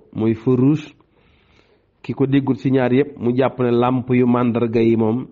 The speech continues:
mooy sémaphore, mooy feu rouge. Lamp la yoo xam ne ñetti couleur la am,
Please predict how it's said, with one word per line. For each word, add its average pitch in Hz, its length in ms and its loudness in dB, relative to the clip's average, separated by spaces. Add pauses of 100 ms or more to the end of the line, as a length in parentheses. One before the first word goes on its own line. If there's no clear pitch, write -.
(540)
mooy 117 200 -2
sémaphore, 110 500 -2
mooy 107 160 -4
feu 104 200 -4
rouge. 95 260 -8 (1040)
Lamp 117 280 -2
la 117 100 2
yoo 120 140 2
xam 117 220 -2
ne 113 80 0
ñetti 120 400 -2
couleur 131 380 0
la 117 120 2
am, 127 140 -2